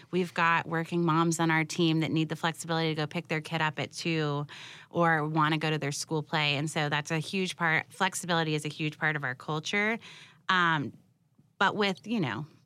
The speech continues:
boundaries in there because you, we still run a business. We have to make money. We can't all be working twenty hours a week, but, you know, there's flexibility in the sense of if you need to take a few hours during the day and make it up at night or whatever the case may be,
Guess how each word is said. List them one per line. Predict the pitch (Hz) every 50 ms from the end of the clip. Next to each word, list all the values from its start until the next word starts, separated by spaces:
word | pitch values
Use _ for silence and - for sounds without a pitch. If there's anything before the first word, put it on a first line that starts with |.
| _ _ _ _
boundaries | - 190 196 202 202 185 165 147 147 143 139
in | 139 135 139
there | 135 131 113 117 151 170 190 180 - - - - - -
because | - 175 - 185 175 160 -
you, | 180 170 -
we | - 170 160
still | - - 175 165
run | 170 160 151
a | 147
business. | 135 151 147 143 147 147 151 -
We | 165 156
have | 143 -
to | -
make | 160 147 -
money. | - 147 143 139 131 135
We | 143 143
can't | 143 160 151 143 139 - - - _ -
all | 151 147 143
be | 143 151 147
working | 151 147 143 156 151
twenty | 151 - 156 143 143 139
hours | 139 135 135 131 -
a | 143
week, | 151 185 175 156 147 - - -
but, | 156 143 139 - - - - - - _ -
you | 196
know, | 185 165 151
there's | 156 156 151 -
flexibility | - 175 156 151 - - 175 151 160 151 147 139 143 147
in | 143 139
the | 143 143
sense | 143 - 151 147 -
of | 151 147 147 -
if | 160 - -
you | 185
need | 180 180
to | 175 170
take | - - 170 160 -
a | 160
few | - - 170 165
hours | 156 156 156 151
during | - 160 156 151
the | 143
day | 139 139 139 147
and | 143 139
make | 139 143 -
it | 151 151
up | 147 -
at | - -
night | - 147 143 143 143 147 143 - -
or | 147 143 139 135 135 143 143 151 147 -
whatever | 160 156 151 143 143 135
the | 143
case | - 151 147 143 - -
may | 151 131 131
be, | 131 139 135 143 147 156 170